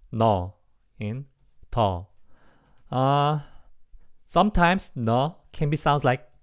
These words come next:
the or some, somehow, somehow. Uh, it's hard to explain, but yeah.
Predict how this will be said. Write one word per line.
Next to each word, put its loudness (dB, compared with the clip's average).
the -6
or -4
some, -6
somehow, -2
somehow. -8
Uh, -2
it's -8
hard -2
to -2
explain, -4
but -4
yeah. -4